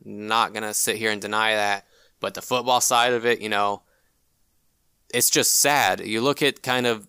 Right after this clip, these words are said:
the big wins for each of the teams in the playoffs, and you had Bama, they went out and beat Texas A and M, which was a big win.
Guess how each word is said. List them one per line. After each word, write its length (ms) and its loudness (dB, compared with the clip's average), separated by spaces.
the 180 -4
big 320 2
wins 460 2
for 200 0
each 240 0
of 60 -4
the 80 0
teams 340 0
in 80 0
the 80 -2
playoffs, 600 2
and 100 -8
you 60 -6
had 400 0
Bama, 460 2
they 140 2
went 160 2
out 120 2
and 100 -8
beat 180 -4
Texas 360 0
A 140 2
and 100 -2
M, 200 0
which 120 -8
was 360 -4
a 100 -4
big 320 0
win. 440 0